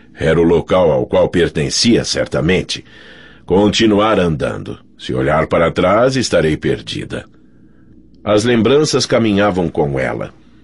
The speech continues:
Nuvens vistas de cima. Cavalos tão pequenos quanto formigas andando pela grama. Uma lua prateada, quase perto o suficiente para ser tocada.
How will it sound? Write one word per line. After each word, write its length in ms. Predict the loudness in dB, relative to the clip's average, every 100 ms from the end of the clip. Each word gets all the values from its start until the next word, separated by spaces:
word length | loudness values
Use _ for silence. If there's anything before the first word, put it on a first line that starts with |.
| -8
Nuvens 680 | 0 4 4 4 2 -2 -2
vistas 480 | 0 0 0 -4 -4
de 80 | -4
cima. 460 | -2 -4 -6 -10 -14 -20 -20 -20 -6
Cavalos 540 | -2 0 2 2 0 0
tão 180 | 0
pequenos 640 | 0 -2 0 2 2 0 -2
quanto 300 | -2 -2 -2
formigas 720 | 0 0 2 2 2 0 0
andando 400 | -4 0 0 0
pela 240 | -2 -2
grama. 480 | -2 0 0 -2 -10 -18 -20 -20 -20 -20 -20 -20 -20 -20 -20 -20 -20 -2
Uma 220 | 2 4
lua 280 | 4 4 2
prateada, 880 | 2 0 0 2 2 0 -2 -8 -12
quase 440 | -2 2 2 2 0
perto 520 | 0 2 2 0 -2
o 60 | 0
suficiente 880 | -2 0 0 0 0 0 0 -2
para 220 | 0 0 0
ser 240 | 0 0
tocada. 680 | 0 -4 -4 -8 -8 -12